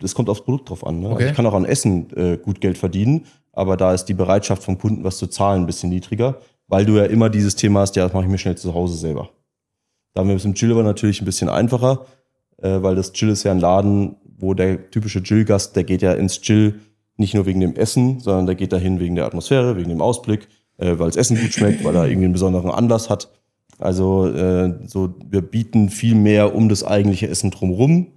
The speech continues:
Speaker 1: und das ist aber natürlich auch teuer. Ja, also ich hab eine, eine teure Pacht,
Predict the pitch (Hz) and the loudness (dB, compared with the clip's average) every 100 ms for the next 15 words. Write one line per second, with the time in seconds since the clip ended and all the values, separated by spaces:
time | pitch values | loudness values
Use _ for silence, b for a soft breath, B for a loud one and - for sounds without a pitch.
0 | _ _ _ _ - 98 98 _ _ _ | _ _ _ _ -4 -4 -4 _ _ _
1 | _ 107 110 104 104 107 101 - - 98 | _ 0 2 2 0 0 -2 -2 0 0
2 | 78 - _ 95 98 85 87 87 - 85 | 0 -6 _ -6 -4 -6 -8 -10 -8 -8
3 | - 85 85 123 82 82 120 - - | -8 -8 -6 -6 -6 -2 -4 -4 -14